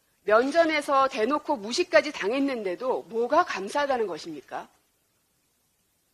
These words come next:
이번 윤석열 대통령의 발언을 보면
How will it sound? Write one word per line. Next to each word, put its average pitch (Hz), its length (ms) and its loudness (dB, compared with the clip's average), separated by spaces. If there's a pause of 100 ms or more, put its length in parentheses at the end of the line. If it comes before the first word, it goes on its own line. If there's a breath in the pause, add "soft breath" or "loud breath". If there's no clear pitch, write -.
(1080)
이번 285 380 4
윤석열 311 460 2
대통령의 269 720 0
발언을 262 500 -2
보면 190 580 -4